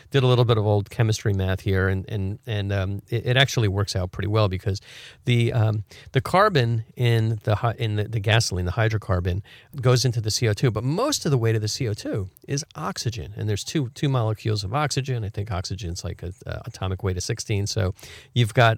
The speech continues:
um, much more weight of oxygen in C O two than the weight of the carbon, and the oxygen's coming from the air. So that's how you can kind of go from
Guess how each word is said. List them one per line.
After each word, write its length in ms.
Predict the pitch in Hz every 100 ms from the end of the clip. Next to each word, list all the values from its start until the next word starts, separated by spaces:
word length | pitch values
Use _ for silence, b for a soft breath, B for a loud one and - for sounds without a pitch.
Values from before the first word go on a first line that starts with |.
| -
um, 320 | 107 104 110 B B
much 340 | 120 143 202 -
more 140 | 151
weight 220 | 123 123
of 100 | 120 -
oxygen 500 | 127 147 131 110 101
in 100 | 98
C 200 | - 95
O 60 | 95
two 340 | - 87 107 B B B -
than 400 | 117 110 107 107
the 160 | - 113
weight 300 | 104 101 101
of 180 | 117 98
the 80 | -
carbon, 540 | 208 190 117 98 104 -
and 200 | 107 104
the 80 |
oxygen's 440 | 110 113 123 98 95
coming 240 | - 95
from 180 | - 95
the 140 | 98
air. 120 | 120 98
So 140 | -
that's 140 | 113 -
how 100 | 104
you 180 | 101 92
can 120 | 98
kind 200 | 101 95
of 140 | 92
go 180 | 98 95
from 300 | - 95